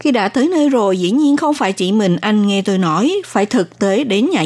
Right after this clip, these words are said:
giam để trải nghiệm cuộc sống nhà tù thì mới không bao giờ bỏ quên. Như thế, cứ từng người một đi vào cư xá nhà giam, chỉ thấy quang cảnh tù nhân bị giam giữ trong một không gian chật hẹp,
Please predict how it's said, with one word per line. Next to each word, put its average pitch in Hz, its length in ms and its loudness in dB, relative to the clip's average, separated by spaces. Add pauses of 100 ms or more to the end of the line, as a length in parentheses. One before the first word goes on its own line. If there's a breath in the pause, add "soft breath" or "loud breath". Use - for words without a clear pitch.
giam 214 200 0
để 180 100 0
trải 170 200 -2
nghiệm 185 160 2
cuộc 151 220 -4
sống 214 280 0
nhà 202 220 0
tù 165 440 0
thì 160 240 0
mới 156 360 0
không 208 240 0
bao 196 120 2
giờ 175 160 0
bỏ 165 240 0
quên. 185 320 2 (360 loud breath)
Như 214 120 4
thế, 202 360 2
cứ 370 80 2
từng 214 260 2
người 185 140 2
một 175 280 0
đi 254 160 2
vào 190 240 0
cư 202 240 -2
xá 202 180 -2
nhà 226 180 2
giam, 170 340 2 (300 loud breath)
chỉ 180 100 0
thấy 226 340 0
quang 262 260 2
cảnh 175 260 0
tù 185 140 0
nhân 220 260 2
bị 165 160 2
giam 196 240 2
giữ 165 220 2
trong 196 160 0
một 165 120 -2
không 202 240 2
gian 214 220 2
chật 160 160 -2
hẹp, 170 260 0